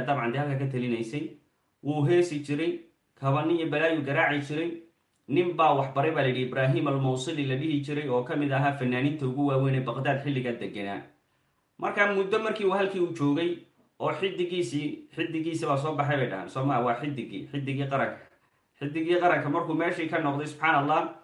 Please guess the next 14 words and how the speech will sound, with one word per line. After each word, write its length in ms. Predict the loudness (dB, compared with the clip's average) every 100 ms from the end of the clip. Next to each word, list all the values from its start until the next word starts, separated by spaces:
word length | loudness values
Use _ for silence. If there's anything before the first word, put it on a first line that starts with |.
| _ _ _ _ -2
ayaa 420 | 2 6 8 8 8
markaa, 540 | 4 4 6 6 6
eh, 220 | 4 0 2
dhagar 300 | 2 2 2
baa 140 | 4
loo 160 | 4 4
maleegay, 380 | 6 4 4 2
waa 120 | 4
laga 140 | 4 4
eriyay 260 | 4 4 2
beledkii. 380 | -2 -4 -12 _ _
Wuu 200 | -4 -2
baxsaday 380 | -4 -4 -8 -4
marka. 220 | -4 -6